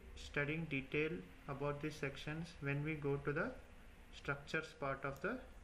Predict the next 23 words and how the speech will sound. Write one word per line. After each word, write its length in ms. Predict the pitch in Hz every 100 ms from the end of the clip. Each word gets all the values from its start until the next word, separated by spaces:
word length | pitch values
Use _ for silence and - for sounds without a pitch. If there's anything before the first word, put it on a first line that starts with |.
| - -
exam. 320 | 135 - 131 120 - - - - - - - - - - - - -
So 340 | 170 185 202 202 - -
density 440 | 151 147 175 170
of 180 | 185 185
the 80 | 190
steel 380 | 180 - 151 156
is 240 | 196 220 - - -
seven 280 | 139 139 147
eight 160 | 156 -
five 200 | 143 139
zero 240 | 143 147 214 - -
kilogram 520 | 143 135 135 139 139 143
per 100 | 143
meter 320 | 143 131 139 139
cube. 180 | 160 202 - - - - - - - - -
Steel 260 | 156 160
is 100 | 165 165
always 360 | 143 143 156 160
estimated 720 | 135 - 147 143 139 147 156
in 140 | 147 139
terms 280 | 135 127 131
of 140 | 143 160 - - 143
mass, 240 | 131 175